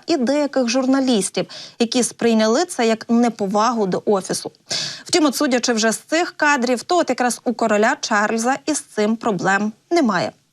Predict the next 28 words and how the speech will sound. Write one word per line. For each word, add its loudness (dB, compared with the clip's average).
До 4
речі, 2
нещодавно 0
король -2
Чарльз -2
також 0
запросив -2
і -4
Трампа 0
та 0
його 2
дружину 2
на 0
державний 0
візит -2
у 0
Велику 0
Британію. -2
І 4
президент 2
С -2
Ш -2
А 0
вже -2
навіть -2
прийняв 2
це -4
запрошення, 0